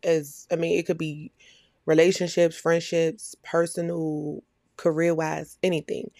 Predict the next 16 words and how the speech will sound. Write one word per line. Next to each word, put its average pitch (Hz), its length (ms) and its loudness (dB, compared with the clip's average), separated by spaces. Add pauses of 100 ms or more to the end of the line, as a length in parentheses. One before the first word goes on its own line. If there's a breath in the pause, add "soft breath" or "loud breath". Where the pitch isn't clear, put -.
(260 loud breath)
I've 185 140 4
had 220 120 6
a 208 60 6
lot 175 180 4
of 160 160 -2
epiphanies. - 640 -10 (1300)
And 156 720 2 (840)
I 160 80 -2
think 190 240 -2
I 180 80 2
had 190 220 2
one 196 220 0
during 196 180 0
this - 200 -8
podcast 220 500 -8
episode. 143 480 -10